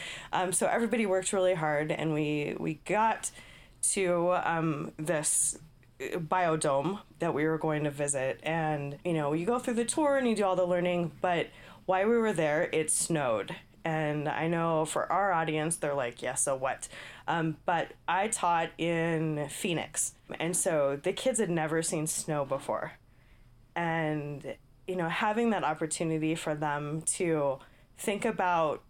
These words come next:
you know, we'd been thinking about and doing science all day, and then they had this experience to play in the snow and to watch these high school kids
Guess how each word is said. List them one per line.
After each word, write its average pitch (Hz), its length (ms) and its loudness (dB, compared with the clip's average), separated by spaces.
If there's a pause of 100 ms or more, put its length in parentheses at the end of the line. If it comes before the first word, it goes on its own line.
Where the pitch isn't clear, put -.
(200)
you 180 120 0
know, 160 80 0
we'd 175 160 0
been 208 140 0
thinking 247 200 2
about 175 240 2
and 165 80 0
doing 180 240 0
science 151 420 0
all 139 160 0
day, 156 440 0 (300)
and 180 180 0
then 175 240 2
they 170 100 0
had 185 180 0
this 202 160 0
experience 170 540 0
to 170 100 -2
play 170 480 0
in 151 120 0
the 156 100 0
snow 147 640 0
and 175 180 -2
to 170 80 2
watch 165 260 0
these 214 200 0
high 151 160 -2
school 175 260 -2
kids 175 480 -2